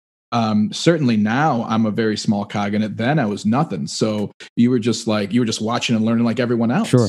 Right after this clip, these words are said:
Speaker 1: You know, you were watching and seeing what happened. Um, but it was, it was fascinating, and
Speaker 2: Yeah.
Speaker 1: it really taught me that, one, uh,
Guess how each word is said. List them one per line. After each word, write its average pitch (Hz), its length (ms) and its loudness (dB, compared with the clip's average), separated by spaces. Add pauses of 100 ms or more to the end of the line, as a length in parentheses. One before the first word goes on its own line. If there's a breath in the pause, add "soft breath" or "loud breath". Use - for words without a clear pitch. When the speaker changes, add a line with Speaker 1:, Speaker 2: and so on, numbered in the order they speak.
Speaker 1:
You 117 100 -2
know, 117 200 -2
you 127 160 -6
were 113 60 0
watching 120 320 -2
and 117 80 -2
seeing 123 220 -2
what 120 100 -2
happened. 127 500 -2
Um, 110 400 0 (360)
but 117 280 2
it 135 160 2
was, 120 540 0 (180)
it 131 60 2
was 120 120 0
fascinating, 160 680 0 (140)
and 120 460 4
Speaker 2:
Yeah. - 60 -6
Speaker 1:
it 117 360 -2 (180)
really 131 320 4
taught 127 480 -2
me 120 360 2
that, 117 460 -2 (400)
one, 123 520 2 (140)
uh, 110 340 -2